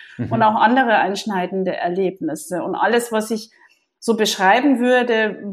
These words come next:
Speaker 2: wo ich eher so kritisch mit mir selber war oder auch mal unzufrieden, das ist tatsächlich auch in der Zeit davor.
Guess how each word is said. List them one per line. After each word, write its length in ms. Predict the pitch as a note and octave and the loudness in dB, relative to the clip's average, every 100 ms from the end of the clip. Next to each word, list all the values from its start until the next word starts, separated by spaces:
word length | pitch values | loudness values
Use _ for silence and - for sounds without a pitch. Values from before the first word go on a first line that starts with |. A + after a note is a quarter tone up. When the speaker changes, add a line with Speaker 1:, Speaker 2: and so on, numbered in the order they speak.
| F#3 | -8
Speaker 2:
wo 220 | G3+ A#3 | 0 2
ich 180 | A3+ - | 2 2
eher 180 | G3 G3+ | 2 2
so 140 | A3 | -2
kritisch 400 | - B3+ B3 A3+ | -4 -4 -2 -4
mit 200 | A3+ G#3+ | -6 -6
mir 160 | G#3+ G3+ | -6 0
selber 480 | G#3+ A#3+ A#3+ G#3+ | 2 2 2 0
war 260 | G#3+ G#3 F#3+ | 2 4 4
oder 200 | F#3+ F#3 | 2 0
auch 60 | G#3 | 0
mal 120 | G#3+ | -2
unzufrieden, 640 | - B3 B3+ - B3 A3 | -4 -6 -6 -4 -4 -2
das 160 | A3 A3 | -4 -4
ist 140 | A3 | -8
tatsächlich 600 | A3+ G#3+ G#3+ G#3+ A3+ - | -8 -10 -8 -6 -8 -4
auch 220 | F#3+ G#3+ | -2 -2
in 180 | - G#3+ | -6 -4
der 140 | G#3 G3+ | -4 -4
Zeit 320 | G#3 G3 G3 | -2 -2 -4
davor. 560 | G3+ - G3+ F3 - | -12 -8 -4 -4 -6